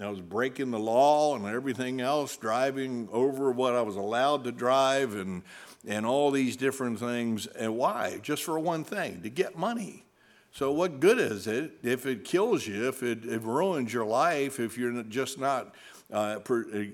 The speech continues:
uh, experiencing joy in your life? What's the sense in just living just to get more money?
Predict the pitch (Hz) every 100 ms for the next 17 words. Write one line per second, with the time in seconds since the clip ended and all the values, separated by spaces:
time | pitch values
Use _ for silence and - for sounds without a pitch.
0 | - 104 101 95 - - 170 175 123 117
1 | - 110 95 87 135 170 143 120 113 107
2 | 107 107 120 147 135 151 165 - - 156
3 | 156 123 107 95 143 147 - 101 107 147
4 | 160 147 127 95 123 143 - - 104 101
5 | 143 165 - 107 117 123 120 113 135 165
6 | 120 76 -